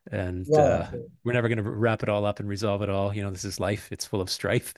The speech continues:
Speaker 1: <laughs> including dialogic strife. So it never, never resolves until, until that red button is pushed. So, uh, but, uh,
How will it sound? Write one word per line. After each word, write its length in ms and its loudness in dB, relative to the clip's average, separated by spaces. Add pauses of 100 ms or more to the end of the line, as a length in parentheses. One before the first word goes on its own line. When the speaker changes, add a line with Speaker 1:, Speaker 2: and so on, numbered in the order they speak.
Speaker 1:
<laughs> 140 -8
including 380 2
dialogic 560 2
strife. 400 -4 (320)
So 300 4
it 160 -2
never, 360 0 (220)
never 220 4
resolves 460 4
until, 320 0
until 240 -2
that 120 2
red 180 -8
button 200 -10
is 80 -14
pushed. 440 -10
So, 300 -6 (540)
uh, 180 -4 (100)
but, 360 -6
uh, 260 -4